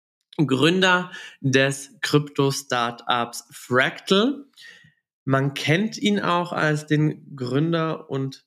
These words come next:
C E O des Startups Steelnest. Da wird er uns gleich ganz viel noch selbst zu verraten. Es ist fast wieder traurig, aber eigentlich auch ganz schön.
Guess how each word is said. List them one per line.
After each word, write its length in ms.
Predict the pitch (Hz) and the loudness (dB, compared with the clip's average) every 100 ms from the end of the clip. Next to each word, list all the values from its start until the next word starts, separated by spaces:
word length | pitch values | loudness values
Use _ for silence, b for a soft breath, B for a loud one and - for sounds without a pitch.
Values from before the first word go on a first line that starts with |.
| _ | _
C 280 | - - 143 | -18 -4 -4
E 300 | 131 135 - | -4 -6 -4
O 380 | 131 131 131 b b _ | -2 -2 -4 b b _
des 380 | 123 120 123 - | -6 -4 -4 -8
Startups 920 | - - 120 123 - - 120 - - - | -12 -4 -2 -2 -6 -4 -4 -4 -10 0
Steelnest. 760 | 190 226 226 226 294 - - | 6 6 6 4 2 -2 0
Da 140 | 139 135 | 2 4
wird 160 | 139 | 4
er 100 | 135 | 4
uns 160 | 127 131 | 2 0
gleich 220 | 123 127 | -2 -2
ganz 240 | 131 131 | -4 -4
viel 160 | - 123 | -2 -2
noch 160 | 117 120 | -2 0
selbst 500 | 123 170 - - - | 0 0 -4 -10 0
zu 380 | 196 208 202 - _ _ _ _ - | 4 4 2 -6 _ _ _ _ -8
verraten. 1080 | 165 147 156 143 143 165 180 - 113 107 - _ B B B B B B B _ - | -6 -4 -2 0 2 2 2 0 0 -2 -10 _ B B B B B B B _ -2
Es 180 | 156 147 | 0 4
ist 340 | 208 214 - | 2 2 -4
fast 560 | - 185 208 - - 170 | 0 2 2 -2 -6 2
wieder 260 | 170 175 | 4 4
traurig, 840 | 170 - 127 127 127 127 160 - - | 2 -2 2 2 2 2 2 0 0
aber 260 | 156 170 - | 2 2 2
eigentlich 380 | 160 160 156 | 0 0 0
auch 220 | 151 151 - | 0 -2 -2
ganz 340 | 135 127 - | -4 -4 -4
schön. 540 | - 160 185 233 233 | 2 2 4 0 -4